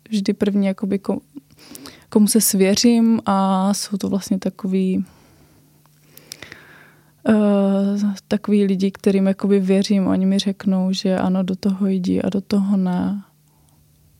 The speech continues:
A taky mi dávají nějaký pocit jistoty, protože mi prostě prodávají ty věci. A, no, tak už je to možná takový jakoby,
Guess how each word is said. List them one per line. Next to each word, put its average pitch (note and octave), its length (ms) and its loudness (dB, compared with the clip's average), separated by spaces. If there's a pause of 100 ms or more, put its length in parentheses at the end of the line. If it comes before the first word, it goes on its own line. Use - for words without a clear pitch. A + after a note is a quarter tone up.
(500)
A - 60 -20
taky - 220 -4
mi F#3+ 100 4
dávají F3+ 340 0
nějaký F3+ 360 -4
pocit F#3+ 460 -4
jistoty, F#3+ 420 -6
protože F#3+ 440 -6
mi F3+ 140 -2
prostě - 380 -8
prodávají F#3 640 -4
ty F#3 200 -4
věci. F#3+ 600 -2 (1400)
A, G3+ 180 -4 (2500)
no, G#3 260 0 (180)
tak - 120 -20 (120)
už G#3+ 140 -2
je G#3+ 100 2
to A3 140 0
možná G#3+ 400 2
takový G3+ 340 -8
jakoby, G#3 400 -6